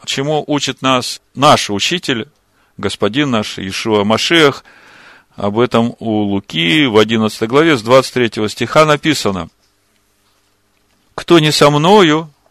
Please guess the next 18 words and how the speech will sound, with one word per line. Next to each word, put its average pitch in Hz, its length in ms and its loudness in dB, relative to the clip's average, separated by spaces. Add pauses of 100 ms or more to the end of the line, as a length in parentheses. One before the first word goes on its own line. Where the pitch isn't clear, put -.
тот 185 240 -2
против 113 420 0
меня. 90 300 -8 (1200)
И 127 100 0
кто 175 200 0
не 170 100 4
собирает 185 640 6
со 131 160 2
мною, 113 300 0
тот 202 260 0
расточает". - 800 -4 (2500)
И 135 100 0
дальше 180 460 6
идет 202 240 2
разъяснение 147 880 0 (760)
вот 117 220 2
этого 170 300 4
стиха. - 500 -4